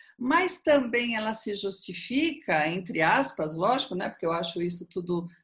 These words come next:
totalmente injustificável, porque quem está formulando a política, ele, ela também sabe que metade dos professores, em média,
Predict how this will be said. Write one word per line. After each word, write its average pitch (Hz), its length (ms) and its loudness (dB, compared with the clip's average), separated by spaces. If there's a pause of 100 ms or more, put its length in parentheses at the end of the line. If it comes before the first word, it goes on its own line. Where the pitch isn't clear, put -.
totalmente 185 600 -2
injustificável, 175 1160 0 (760)
porque 330 600 -4
quem 359 300 0
está 262 320 2
formulando 208 600 0
a 196 60 4
política, 262 580 -2
ele, 294 200 6
ela 285 260 4
também 302 380 0
sabe 277 640 0
que - 140 -6
metade 208 600 0
dos 180 200 -8
professores, 170 800 -6
em 196 140 -10
média, 196 720 -2